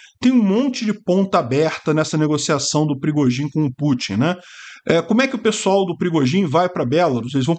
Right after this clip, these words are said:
ter carta branca pra avançar pela Rússia toda até chegar em Belarus, né? Como é que ficam as tropas do Prigozhin na Síria, na África?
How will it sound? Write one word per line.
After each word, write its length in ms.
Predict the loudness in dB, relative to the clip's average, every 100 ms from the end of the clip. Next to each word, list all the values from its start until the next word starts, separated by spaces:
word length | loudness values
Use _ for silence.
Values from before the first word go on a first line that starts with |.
| 0
ter 380 | 0 2 0 -4 -14 -2
carta 300 | -2 0 0
branca 340 | 2 0 -2
pra 140 | -2
avançar 380 | 0 0 0 -2
pela 200 | 0 -4
Rússia 380 | -2 -4 -2 -2 0
toda 280 | -2 0 -4 -8 -12 -6
até 220 | 0 0
chegar 280 | 0 0 2
em 100 | 2
Belarus, 520 | 2 0 -2 -6 -2
né? 160 | -2 -2 -8 -20 -4
Como 120 | 0
é 60 | 0
que 120 | 0
ficam 440 | -2 -2 0 0 0
as 200 | -4 0
tropas 400 | 0 0 -2 -4
do 100 | -2
Prigozhin 480 | 0 2 2 0
na 120 | -2 -2
Síria, 600 | -4 0 0 2 -2 -2
na 360 | -2 2 0
África? 460 | 0 -4 -10 -6